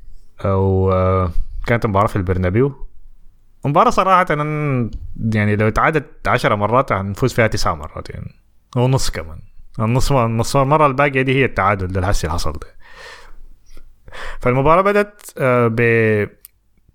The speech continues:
بتشكيلة نفس ال-، رسم التشكيلة يعني، ما، ما في أي حاجة، لكن كان رودريجو بدأ أساسي، فالفيردي كان رجع للنص،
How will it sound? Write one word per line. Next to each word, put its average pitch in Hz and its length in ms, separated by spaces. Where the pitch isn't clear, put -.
بتشكيلة 160 680
نفس 165 360
ال-، 113 380
رسم 127 140
التشكيلة 117 460
يعني، 110 200
ما، 113 140
ما 110 140
في 113 140
أي 107 240
حاجة، 117 320
لكن 117 380
كان 123 160
رودريجو 117 380
بدأ 107 200
أساسي، 117 460
فالفيردي 107 420
كان 110 160
رجع 104 260
للنص، 90 640